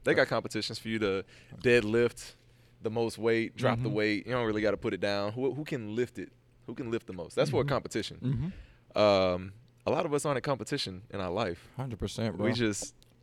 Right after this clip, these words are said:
Speaker 1: we, I mean, we, we're living our life, but deadlifts are effective for our lives. So I really do believe in control, especially control all the way up,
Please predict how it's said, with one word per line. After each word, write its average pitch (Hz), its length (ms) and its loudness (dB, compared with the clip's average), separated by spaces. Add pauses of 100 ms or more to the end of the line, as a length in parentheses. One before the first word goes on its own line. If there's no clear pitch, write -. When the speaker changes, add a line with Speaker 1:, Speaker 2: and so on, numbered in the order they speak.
(140)
Speaker 1:
we, 107 140 2
I 101 60 2
mean, 104 160 0
we, 95 100 -4
we're 104 160 -4
living 120 260 0
our 104 120 0
life, 104 360 0
but 120 200 2
deadlifts 117 440 2
are 101 300 4
effective 98 720 -4 (540)
for 95 160 -2
our 87 140 0
lives. 98 380 2
So 98 140 0
I 87 100 2
really 110 320 2
do 120 200 0
believe 107 300 0
in 101 80 -2
control, 98 580 -2 (120)
especially 98 360 -4
control 101 300 -4
all 98 180 -2
the 101 80 -4
way 98 260 -2
up, 117 80 2